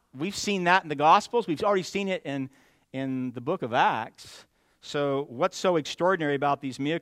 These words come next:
miracles? Most of the time that was happening by, by one of the apostles or Christ himself. They would speak a word, right? They would, they would touch the person, they would pray for the person, and then there'd be healing or a demon would come out.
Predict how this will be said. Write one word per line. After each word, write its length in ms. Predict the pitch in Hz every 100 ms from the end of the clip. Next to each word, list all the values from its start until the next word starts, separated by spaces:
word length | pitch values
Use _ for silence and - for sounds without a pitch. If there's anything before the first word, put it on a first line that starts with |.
| -
miracles? 600 | 156 170 156 110 117 - _ _ _ -
Most 260 | 196 285
of 60 | 311
the 80 | 262
time 160 | 240
that 100 | 226
was 140 | 208 202
happening 540 | 214 220 226 214 180
by, 500 | 147 160 160 160 156 _ _ -
by 200 | 135 151
one 100 | 180
of 80 | 180
the 60 |
apostles 560 | 170 - 170 175 185 156
or 80 | 143
Christ 320 | - 165 -
himself. 120 | 160
They 120 | 147
would 80 | 131
speak 320 | - 175 175
a 40 | 156
word, 540 | 139 147 151 151 156 - _ _
right? 240 | 123 131 135
They 160 | 131
would, 220 | 123 120 107 -
they 140 | 131
would 220 | 117 117 -
touch 460 | - 160 - -
the 100 | 180
person, 560 | - 151 139 - 135 139 - -
they 100 | 127
would 140 | 120
pray 260 | - 160 156
for 120 | 143
the 80 | 131
person, 500 | - 135 - 131 127 - -
and 200 | 120 123
then 140 | 135
there'd 180 | 127 123
be 120 | 123
healing 560 | 120 - 139 127 123 127
or 380 | 131 120 120 123
a 80 | 123
demon 400 | 107 120 123 117
would 160 | 110 -
come 220 | 117 110
out. 280 | 110 101